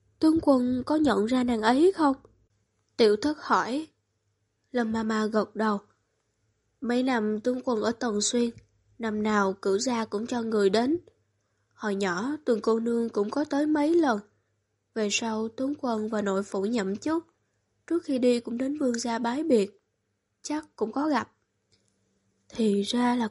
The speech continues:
cố nhân. Hèn gì hắn cũng không thiết đến thính khách gặp. Có lẽ là lo gặp phải cô em họ này. "Về sau bọn họ muốn làm gì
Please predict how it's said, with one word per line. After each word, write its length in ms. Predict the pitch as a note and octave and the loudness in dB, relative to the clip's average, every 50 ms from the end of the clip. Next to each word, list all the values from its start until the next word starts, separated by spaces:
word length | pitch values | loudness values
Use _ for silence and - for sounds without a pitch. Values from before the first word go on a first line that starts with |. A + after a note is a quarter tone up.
| - | -4
cố 280 | - C4 C4 C#4 D#4+ F4 | -2 -2 0 2 2 4
nhân. 300 | F4 E4 D4+ C#4+ C#4+ D4+ D4 - _ _ _ _ _ _ _ _ _ _ _ _ _ _ _ _ _ _ _ | 4 4 4 4 2 0 -4 -8 _ _ _ _ _ _ _ _ _ _ _ _ _ _ _ _ _ _ _
Hèn 260 | _ - A3+ G#3+ G3+ | _ -2 0 0 0
gì 340 | G3+ A3+ G#3+ G#3 G3+ G3+ - - - | 2 2 2 2 2 0 -2 -4 -8
hắn 260 | A#3+ B3 C4+ D4+ F4 | -8 -4 -2 -2 -2
cũng 180 | - - B3+ C4+ | 0 -2 -2 -2
không 200 | - D4+ C#4+ C4+ | -2 -4 -4 -4
thiết 280 | D4+ D4+ E4 F4 F4 | -2 0 0 0 0
đến 160 | - D#4 D#4+ E4 | 0 0 0 0
thính 240 | E4+ F4 F4 F4 | 0 0 0 0
khách 280 | F4 E4+ F#4 F#4+ - - | -2 -2 -4 -6 -4 -2
gặp. 220 | B3+ G#3+ G3+ - - _ _ _ _ _ _ _ _ _ _ _ _ _ _ | -2 -2 -2 -2 -8 _ _ _ _ _ _ _ _ _ _ _ _ _ _
Có 180 | - D#4 D4+ | -8 -4 -2
lẽ 300 | C#4+ B3+ A3 F#3 F3 F#3+ | 0 0 0 0 0 0
là 160 | A3+ C4 C4+ A#3 | 0 0 0 0
lo 240 | A3 A3 A3 A3+ | 0 0 0 -2
gặp 140 | A3 - G#3 | -2 -4 -4
phải 240 | G3+ - G#3+ F#3+ G3+ | -6 -4 -4 -4 -4
cô 140 | G#3 - C4 | -2 -2 -2
em 200 | B3 A#3+ A#3+ A#3+ | -2 -2 -2 -2
họ 260 | A#3 A3 G3+ F#3 F#3+ | -2 -2 0 0 0
này. 260 | A3+ A#3 A3+ A3 A3 A3 - _ _ _ _ _ _ _ _ _ _ _ _ _ _ _ _ _ _ | 0 0 0 0 0 -2 -6 _ _ _ _ _ _ _ _ _ _ _ _ _ _ _ _ _ _
"Về 160 | - A3+ G#3+ | -2 0 0
sau 360 | G3+ G3+ - A#3+ A#3 A3+ A3+ A3+ | 0 0 -2 0 0 2 2 2
bọn 220 | - G#3 F#3+ G3+ | 4 2 2 2
họ 180 | G#3 G3+ F#3+ F#3+ | 2 0 0 0
muốn 180 | A#3 A#3+ C4+ | -2 -2 0
làm 240 | C#4 C4 A3 G3+ F#3+ | 0 0 0 -2 0
gì 320 | A3 G3 F#3+ F#3+ F#3 F3 | 2 2 4 4 4 2